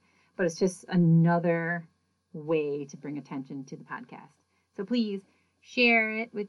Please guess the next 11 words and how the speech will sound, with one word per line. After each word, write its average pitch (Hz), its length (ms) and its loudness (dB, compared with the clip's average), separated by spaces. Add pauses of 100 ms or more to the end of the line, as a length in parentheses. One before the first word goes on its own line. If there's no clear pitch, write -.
your 233 120 -6
friends. 202 840 -2
Tell 220 200 -2
people 214 260 -6
about 196 220 -2
the 208 80 -18
podcast 202 720 -2
if 190 160 -10
you 220 80 -10
like 190 280 -6
it. 190 180 -4